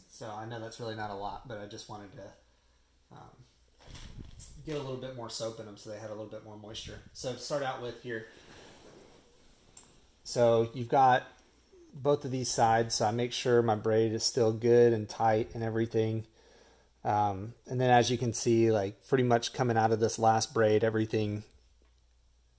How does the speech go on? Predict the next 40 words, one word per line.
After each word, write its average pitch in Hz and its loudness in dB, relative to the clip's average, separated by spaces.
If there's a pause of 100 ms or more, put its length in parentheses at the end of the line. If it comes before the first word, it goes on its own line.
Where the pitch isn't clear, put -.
(160)
is 110 0
our 104 2
five 107 2
thirty-second 101 -2
size. 101 -2 (400)
So 107 -2
flip 117 -4
it 123 -2
around, 123 6
just 113 -6
make 110 -6
sure 117 0
everything 113 -2
is 107 -4
good 117 -4
to 117 -8
go 113 4
on 107 2
this 107 -6 (180)
other 127 2
side 123 2
as 110 -2
well. 127 2 (400)
Same 117 -2
thing 113 -2
here. 117 2 (420)
Pretty 117 -4
much 110 -2
all 110 6
the 110 0
strings 110 -2
coming 107 -2
out 107 0 (120)
are 107 -2 (880)
just - -2
the 117 -4
right 104 -2
size. 104 -4 (640)
So 127 6
now 135 6